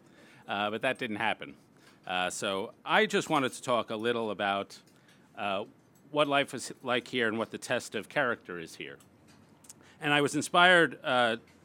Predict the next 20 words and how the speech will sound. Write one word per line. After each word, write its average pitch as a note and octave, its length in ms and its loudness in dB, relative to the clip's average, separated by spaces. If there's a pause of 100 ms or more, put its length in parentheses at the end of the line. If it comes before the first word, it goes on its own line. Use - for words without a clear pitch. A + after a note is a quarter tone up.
(300)
at D3 200 -4
this B2+ 180 -4
talk C3 300 0
by, B2 420 0 (420)
uh, - 40 -4
I B2+ 180 0
have C#3+ 100 2
had D#3 160 4
a C3 60 -2
chance C#3 300 -4
to C3+ 80 -4
visit B2 320 -4
Secretary C#3 340 0
Panetta C3+ 320 0
in A#2 80 0
his A2+ 100 -4
office C#3 360 0
in A#2 80 -6
the A2+ 60 -8
Pentagon, A2+ 520 -2